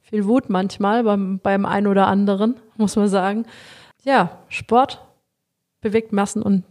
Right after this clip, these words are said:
und Menschen, hätte ich gesagt. <laughs> Du nix, du nix einfach. Ja, dann würde ich sagen, vielen, vielen Dank für das tolle Gespräch. Ich hoffe, dir hat's so viel Spaß gemacht wie mir.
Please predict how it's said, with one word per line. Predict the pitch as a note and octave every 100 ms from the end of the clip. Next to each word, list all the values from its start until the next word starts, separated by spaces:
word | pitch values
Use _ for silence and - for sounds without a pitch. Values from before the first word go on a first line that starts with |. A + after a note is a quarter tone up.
| _
und | G3
Menschen, | G3 G3 - E3 _ -
hätte | -
ich | F#3
gesagt. | - - F#3 - _ _ _ -
<laughs> | G3+ B3
Du | B3 D4
nix, | B4 - -
du | - F#4
nix | F#4 - -
einfach. | C4+ B3 B3 A3 G#3 - - G#4 G#4+ F4+ - -
Ja, | - C#4 G3+ F#3
dann | A3+
würde | C#4
ich | D4
sagen, | - D#4 D4+ C4
vielen, | - - D4+ F#4 E4+
vielen | - C#4 B3+
Dank | A3+ C4+ -
für | A#3
das | A#3
tolle | - A#3 A#3
Gespräch. | G#3+ - - G3 D4 -
Ich |
hoffe, | A#3+ -
dir | A3
hat's | A3 A3+
so |
viel | G#3+ G#3+
Spaß | - G#3+ -
gemacht | G#3 G3 -
wie | F#3
mir. | G#3